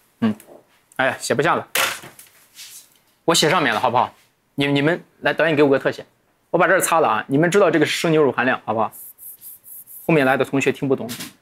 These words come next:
你知道这是蛋白质和钙含量，好吧？你也知道后面是单价。来，这个接下来我们算的这个是啥？君乐宝，对吧？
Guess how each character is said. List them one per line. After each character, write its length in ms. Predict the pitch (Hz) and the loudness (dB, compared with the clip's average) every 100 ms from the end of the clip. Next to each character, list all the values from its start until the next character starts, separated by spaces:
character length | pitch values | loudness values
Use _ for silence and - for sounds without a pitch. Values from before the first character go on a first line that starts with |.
| _ | _
你 120 | 135 | -2
知 120 | 123 180 | 2 4
道 140 | 160 | 4
这 100 | 147 | 2
是 120 | 139 | 0
蛋 180 | 127 143 | -2 0
白 100 | 135 | 0
质 120 | 135 | 0
和 80 | 135 | 0
钙 120 | 135 | 0
含 140 | 117 110 | -2 -4
量， 120 | 110 - | -6 -8
好 80 | 113 | -10
吧？ 160 | 110 - | -10 -4
你 80 | 131 | 0
也 100 | 147 | 2
知 100 | 143 | 2
道 80 | 135 | 2
后 120 | 151 | 2
面 100 | 131 | 0
是 60 | 127 | 0
单 160 | 135 | -2
价。 160 | 135 107 _ _ _ - - | -2 -4 _ _ _ -8 -2
来， 140 | 160 - - | -2 -2 -4
这 140 | - 190 | 0 4
个 140 | 160 | 4
接 120 | 185 | 4
下 80 | 196 | 2
来 100 | 180 | 2
我 80 | 165 | 2
们 100 | 156 | 2
算 160 | 202 | 2
的 80 | 165 | 4
这 60 | 170 | 4
个 80 | 151 | 4
是 100 | - | 2
啥？ 220 | 131 135 - | -2 -2 -2
君 140 | 208 | 2
乐 100 | 170 | 4
宝， 160 | 110 110 | 4 2
对 100 | 123 | 2
吧？ 200 | 120 | 0